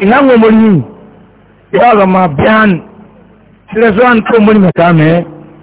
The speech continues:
Inu mo na ra fe nyam ka san. كذب أصحاب الأيكة المرسلين إذ قال لهم أخوهم شعيب: "ألا تتقون؟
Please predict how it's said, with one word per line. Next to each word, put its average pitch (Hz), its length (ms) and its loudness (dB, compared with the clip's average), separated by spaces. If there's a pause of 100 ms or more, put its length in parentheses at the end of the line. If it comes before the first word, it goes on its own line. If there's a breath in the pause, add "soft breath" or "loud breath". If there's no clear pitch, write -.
(120)
Inu 208 200 0
mo 214 100 2
na 180 160 2
ra 156 240 2
fe 170 80 0
nyam 160 240 0
ka 151 160 0
san. 147 220 -2 (2000)
كذب 196 560 0 (260)
أصحاب 185 580 -2
الأيكة 190 680 -2
المرسلين 185 760 0 (360)
إذ 170 140 0
قال 214 420 0
لهم 214 400 0
أخوهم 202 600 0
شعيب: 202 400 0
"ألا 202 400 0
تتقون؟ 196 760 0